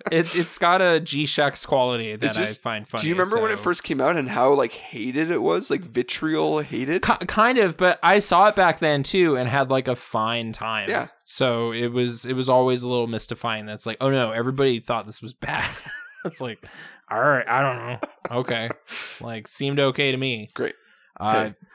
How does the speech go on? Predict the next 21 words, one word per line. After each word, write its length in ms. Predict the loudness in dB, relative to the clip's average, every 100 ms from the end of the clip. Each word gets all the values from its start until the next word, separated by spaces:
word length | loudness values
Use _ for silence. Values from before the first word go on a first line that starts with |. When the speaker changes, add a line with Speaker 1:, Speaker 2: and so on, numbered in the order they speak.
| 0
Speaker 1:
I 60 |
remember 220 | 2 4 2
at 100 | 0
the 100 | -4
time 500 | 0 2 4 2 -2
the 100 | -2
joke 320 | 2 2 4
I 80 | 0
think 220 | 0 0
I 40 | 0
really 260 | 2 2
liked 240 | 2 0 -2
was 160 | -6
when 120 | -6 -6
he's 120 | -8
talking 380 | -2 -4 -2 -8
to 100 | -6
that 260 | -6 -6 -6
dog 400 | -6 -4 -4 -6
or 120 | -14
whatever, 240 | -14 -14